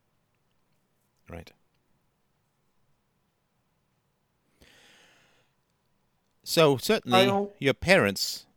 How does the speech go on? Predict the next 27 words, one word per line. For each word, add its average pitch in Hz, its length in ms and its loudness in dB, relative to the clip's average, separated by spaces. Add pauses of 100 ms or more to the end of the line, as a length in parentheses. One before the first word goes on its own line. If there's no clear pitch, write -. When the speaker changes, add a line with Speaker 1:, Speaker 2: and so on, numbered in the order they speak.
Speaker 1:
were 104 180 0
completely 107 520 -8
responsible 92 600 -8 (2750)
for 107 120 -4
what 98 140 -4
Speaker 2:
They 101 80 -8
Speaker 1:
happened 80 260 -4
Speaker 2:
were. 71 120 -8
Speaker 1:
to 85 60 -12
you 76 180 -12 (460)
as 90 200 -8
a, - 80 -12
as 90 120 -10
a - 40 -16
child, - 340 -12
right? 98 160 -12 (600)
Because 117 240 -8
they 123 100 4
were 87 100 -8
certainly 82 340 -2
m-, 85 360 -6
m-, 98 180 -6
much 113 200 -4
beyond 90 300 -6
legal 85 240 -8
age, 73 220 -10
right? 92 120 -16